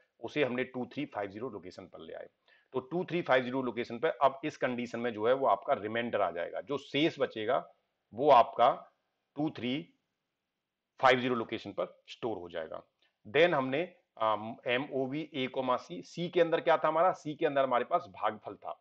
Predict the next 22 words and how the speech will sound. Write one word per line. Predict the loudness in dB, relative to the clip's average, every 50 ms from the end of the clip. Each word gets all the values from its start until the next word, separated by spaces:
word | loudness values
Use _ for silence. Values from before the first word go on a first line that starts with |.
| _ _ -4
जो | -4 -4
भाग | -2 2 2 2 2
देने | 2 -2 -4 -4 -2
के | 0
बाद | 0 0 0
जो | -2
number, | -6 -6 -6 -6 -6
जितनी | -6 -8 -6 -4 -2 0
बार | 4 6 6 6
subtraction | 6 2 -6 -6 -2 -4 -4 -2 -4 -6
का | -4 -2
operation | 0 0 -2 -2 -4 -8 -8 -8 -8 -10
हुआ | -8 -4 -2 -2 -2
है | -2 -6 _ _ _ -20 _ _ _ 0
वो | 4 6
हमारा | 6 8 8 8 8 8
कहाँ | 6 4 2 4
आएगा, | 4 6 6 6 4 4 0 -8 -20 _ _ _ _ _ _ _ _ _ _ _ _ _ _ _ _ _ -20 -20 _ _ _ _ _
अ, | 0 0 0
वो | 2 6 8
आएगा | 8 8 8 6 4
आपका | 2 2 2 0 0